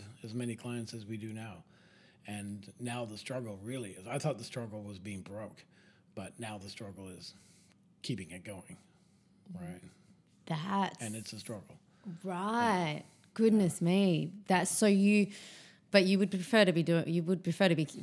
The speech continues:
Speaker 2: struggling to keep it going than
Speaker 1: Yeah.
Speaker 2: being broke.
Speaker 1: <laughs> Yeah, yeah.
Speaker 2: <laughs>
Speaker 1: Yeah. Yeah, I'm not gonna lie about that.
Speaker 2: But I
Speaker 1: But
Speaker 2: see it's, like, pretty, you have a lot more spare time on your hands when you're
Speaker 1: Yeah.
Speaker 2: broke.
Speaker 1: Yeah. So, but the funny story I wanna tell about Grace is that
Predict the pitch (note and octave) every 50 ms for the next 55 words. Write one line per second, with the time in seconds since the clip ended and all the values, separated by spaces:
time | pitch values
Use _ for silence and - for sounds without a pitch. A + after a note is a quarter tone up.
0 | - - - - - F3 D#3+ D#3 D3 C#3+ C#3 C#3 - E3+ D3 - C3 - - D3+
1 | D3 C#3+ C#3 C3+ C3+ C3+ C3+ C3+ - - D3+ D3 - - - - E3+ F3+ F3 D#3
2 | C#3+ D3 C#3 - - G3 A#3+ A3+ F3 G#3+ G#3 E3+ - - G3+ - F4+ F4 E4+ C#4+
3 | - - D#4+ - - D#4+ D4+ F3+ C3+ - - - - - - - - - - -
4 | D3 B2+ B2+ C3 C#3 C#3 C#3+ C#3+ C#3 C3+ B2+ B2+ A#2 A#2 A#2+ A#2 - - A#3 C4
5 | B3+ A#3 A3 - - G#3 G#3+ G#3 A3 A3 - G#3+ G#3 F#3 E3+ E3+ E3 - F3+ E3
6 | D#3 D3+ D3 - - E3+ - - G3+ F#3 E3 E3+ D#3+ C#3 C3 - - E3 E3+ E3+
7 | F3 D#3 E3 E3 D#3+ D3+ D3+ D3 - - D#3+ D3+ - D#3 D3 C#3+ C#3+ C#3 C#3+ C#3
8 | C#3 C3+ - - - C3 D#3+ D3 C#3 C#3 C3+ - D3 C#3+ C#3+ C3+ - - - -
9 | - D3 - - - - - - _ _ _ _ - - F#2 F2 - - - -
10 | - _ _ _ _ _ _ _ _ _ _ _ _ _ _ _ - - E3 C#3
11 | B2+ B2 A#2 - - - - - _ - D3+ C3+ C#3 C#3 C3 C3 C3 C#3 - -
12 | F3+ G3+ F#3+ G3 F#3+ F3+ E3+ D3+ C#3+ C#3+ C3+ - C#3 C3+ B2 A#2+ A2 G#2 G#2 B2+
13 | B2 A2+ A2+ - A#2+ A#2+ G#2+ A2+ B2 G#2+